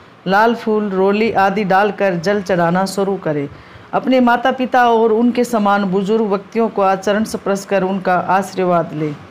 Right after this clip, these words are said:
सावन का बहुत ही शुभ पवित्र महीना माना जाता है। इसमें भगवान शिव व माँ पार्वती की पूजा करने से सभी प्रकार के ग्रह कलेश दोष,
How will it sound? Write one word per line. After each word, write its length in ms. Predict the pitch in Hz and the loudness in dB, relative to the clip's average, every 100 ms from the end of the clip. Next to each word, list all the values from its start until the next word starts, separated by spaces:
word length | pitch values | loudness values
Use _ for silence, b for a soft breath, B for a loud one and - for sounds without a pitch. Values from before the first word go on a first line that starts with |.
| - - - | -20 -20 -8
सावन 360 | - 214 226 226 | 0 2 2 2
का 240 | 208 196 | 2 2
बहुत 400 | 175 175 202 202 | 2 0 -2 -2
ही 220 | 196 190 180 | -2 -2 -4
शुभ 360 | - - 190 190 | -6 -4 -4 -2
पवित्र 420 | 185 185 196 202 | -4 -2 -2 -2
महीना 260 | 180 170 170 | 0 0 0
माना 300 | 175 180 190 | 0 0 0
जाता 300 | 185 180 220 | 0 0 0
है। 220 | 220 208 202 B - | 0 0 -4 B -8
इसमें 280 | 180 196 202 | -6 -2 0
भगवान 360 | 180 165 185 196 | 0 2 0 -2
शिव 320 | - 196 190 | -2 -2 0
व 40 | 185 | 0
माँ 180 | 180 180 | 0 0
पार्वती 380 | 175 185 180 208 | 0 0 -2 -8
की 200 | 196 196 190 B B 202 | -6 -8 -8 B B -2
पूजा 260 | 196 202 | 2 2
करने 320 | 196 185 185 185 | 2 0 0 0
से 180 | 208 | -2
सभी 260 | 202 202 202 | -2 -2 -2
प्रकार 440 | 190 180 175 170 175 | -2 -2 0 0 0
के 200 | 175 175 | -2 -4
ग्रह 300 | 170 185 190 | -2 0 0
कलेश 480 | 190 165 175 180 175 156 | 0 0 0 0 -4 -4
दोष, 320 | 175 185 180 | 0 0 -2